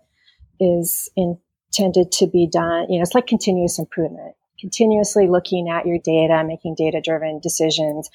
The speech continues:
making that workflow visual so that we can start to learn what's really going on and do something about it from a experimentation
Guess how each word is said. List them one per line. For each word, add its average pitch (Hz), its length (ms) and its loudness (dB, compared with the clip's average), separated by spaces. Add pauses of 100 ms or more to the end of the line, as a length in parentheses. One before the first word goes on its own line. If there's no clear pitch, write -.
(340)
making 175 400 0
that 165 160 0
workflow 160 600 -2
visual 160 720 4 (340)
so - 200 2
that 160 340 4
we 175 100 2
can 160 560 -6 (560)
start - 320 -2
to 175 100 2
learn 175 680 0 (220)
what's 175 340 2
really 170 240 4
going 170 340 4
on 175 240 2
and 151 200 -8
do 175 140 0
something 180 380 -2
about 160 440 4
it 165 280 2
from 165 180 -2
a 160 360 -2 (200)
experimentation 160 1160 -2